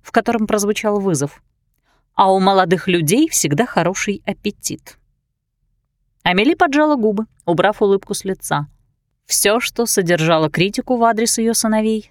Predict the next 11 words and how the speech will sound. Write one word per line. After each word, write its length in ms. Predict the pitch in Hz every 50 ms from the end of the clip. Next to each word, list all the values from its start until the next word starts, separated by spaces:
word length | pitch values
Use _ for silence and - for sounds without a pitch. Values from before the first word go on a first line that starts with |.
| _ -
тотчас 380 | - 240 247 - - 294 269
заставляло 560 | 233 233 247 240 - 247 233 240 233 226 226 214
женщину 440 | 214 226 233 240 - 277 254 254
вставать 480 | 247 - - - 233 214 214 214 - -
на 140 | 220 220 220
дыбы. 380 | 214 226 233 208 180 165 165 - _ _ _ _ _ _ _ _ _ _ _ _ _ _ _ _ _ _ _ _ _ _ _ -
"В 260 | 226 226 196 180 202
их 140 | 202 - -
возрасте 540 | 175 190 208 202 - 285 285 - - - -
это 240 | - 208 - -
естественно, 1040 | 233 214 254 247 - - - - 156 143 - - - - 151 151 151 156 156 156